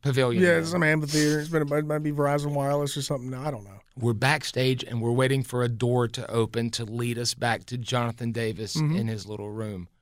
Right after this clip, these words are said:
Speaker 1: uh, from Korn. As we go in there and we're led by some kind of record rep guy, as we turn the corner,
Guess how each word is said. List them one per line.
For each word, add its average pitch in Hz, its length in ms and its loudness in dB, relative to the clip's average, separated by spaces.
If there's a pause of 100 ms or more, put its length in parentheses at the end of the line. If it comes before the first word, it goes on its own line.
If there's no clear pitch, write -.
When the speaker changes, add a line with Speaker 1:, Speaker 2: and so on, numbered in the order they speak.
(680)
Speaker 1:
uh, 50 560 -4 (100)
from 139 180 0
Korn. - 420 -2 (800)
As 127 220 4
we 127 180 6
go 131 360 4
in 156 180 4
there 113 160 4
and 117 120 0
we're 117 120 2
led 123 340 2
by 131 200 6
some 131 260 2
kind 135 240 2
of 135 260 2
record 127 460 2
rep 123 260 2
guy, 110 320 2 (800)
as 120 160 2
we 120 220 0
turn 139 380 2
the 156 80 0
corner, 120 540 0